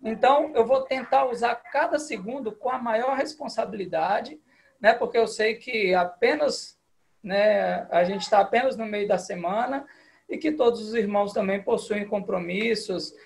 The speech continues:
que demandam a nossa energia e atenção. É, por isso, pessoal, eu vou fazer um pedido aqui pra vocês, pra que,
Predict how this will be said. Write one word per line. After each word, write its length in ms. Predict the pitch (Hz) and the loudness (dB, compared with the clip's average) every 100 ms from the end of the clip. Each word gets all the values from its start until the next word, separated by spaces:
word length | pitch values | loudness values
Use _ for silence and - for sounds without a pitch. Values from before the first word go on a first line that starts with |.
| _ _ | _ _
que 100 | 233 | -2
demandam 880 | 208 208 190 202 202 185 165 156 - 196 | 2 4 4 2 4 4 4 2 -6 -4
a 60 | |
nossa 280 | 180 185 202 | -2 -2 -2
energia 420 | 185 175 151 175 | -4 -4 -4 -2
e 60 | 180 | 0
atenção. 640 | 180 226 233 - - - _ _ _ _ _ _ _ _ | -2 -6 -10 -10 -14 -16 _ _ _ _ _ _ _ _
É, 520 | - 180 185 175 165 - - - | -2 0 2 0 -2 -6 -18 -4
por 160 | 254 262 | 0 2
isso, 240 | 370 - | 2 2
pessoal, 320 | 233 - 180 | 0 4 4
eu 60 | 185 | 4
vou 80 | 220 | 2
fazer 320 | 262 214 254 | 0 2 0
um 120 | 254 | -2
pedido 480 | - 202 165 165 156 | -8 -8 -4 -4 -4
aqui 220 | 151 190 | -6 -4
pra 160 | 185 175 | -2 0
vocês, 600 | 165 - 226 262 - _ _ _ _ _ _ | -2 -2 0 0 -4 _ _ _ _ _ _
pra 200 | 214 220 | 4 4
que, 840 | 220 240 233 233 220 202 165 147 | 2 -4 2 4 4 4 2 -2